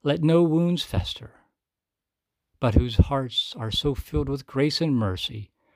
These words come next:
from the gracious, merciful Spirit who lives there that we have more than enough for all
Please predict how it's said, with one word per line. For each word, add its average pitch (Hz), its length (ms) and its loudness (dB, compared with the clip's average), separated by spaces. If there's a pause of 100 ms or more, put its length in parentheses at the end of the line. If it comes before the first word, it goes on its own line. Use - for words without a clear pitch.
from 123 180 -4
the 117 80 -2
gracious, 135 580 0
merciful 143 720 0
Spirit 151 540 -2
who 143 120 -6
lives 143 440 0
there 156 260 2
that 147 360 -2 (680)
we 160 160 2
have 135 340 0
more 165 360 2
than 156 160 0
enough 139 400 0
for - 320 -14
all 113 480 -4